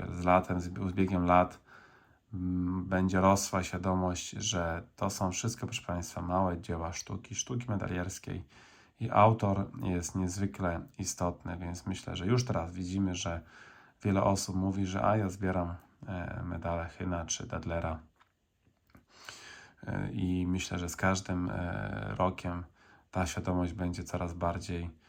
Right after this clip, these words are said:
rosła wśród kolekcjonerów, że warto zwracać uwagę, kto wykonał medal, bo jest to gwarancja, no poniekąd też swego rodzaju inwestycji, ale też, e, jakby prestiżu budowanej kolekcji. Tu mamy medal naprawdę ładnie zachowany, oceniam przez nas na stan drugi,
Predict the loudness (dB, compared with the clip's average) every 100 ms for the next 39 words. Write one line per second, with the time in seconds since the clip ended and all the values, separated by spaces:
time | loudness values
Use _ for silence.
0 | -20 -20 -2 2 2 0 -4 -4 -6 -4
1 | -4 -4 -6 -6 -4 -4 -4 -6 -6 0
2 | 0 0 -4 -4 -4 -4 -4 -4 -6 -6
3 | -4 -6 -6 -2 -2 -2 -4 -4 -4 -4
4 | -4 -4 -4 -6 -6 -6 -8 -8 -6 -4
5 | -2 -4 -6 -8 -8 -10 -20 -20 -8 2
6 | 2 4 2 0 -2 -2 -8 -4 0 0
7 | 2 2 2 2 0 -2 -2 -2 -4 -2
8 | -2 -2 -4 -6 -4 -6 -10 -20 -20 -20
9 | -20 _ -6 -4 -2 -4 -2 -2 -2 0
10 | 0 2 0 0 2 2 0 -4 -4 -4
11 | -8 -8 -8 -10 -16 -20 -20 _ 2 4
12 | 6 4 0 -4 -12 -4 0 0 0 -2
13 | 0 0 2 2 2 2 -2 -4 0 2
14 | 2 0 -4 -4 -6 -6 -8 -8 -6 -2
15 | 0 2 2 0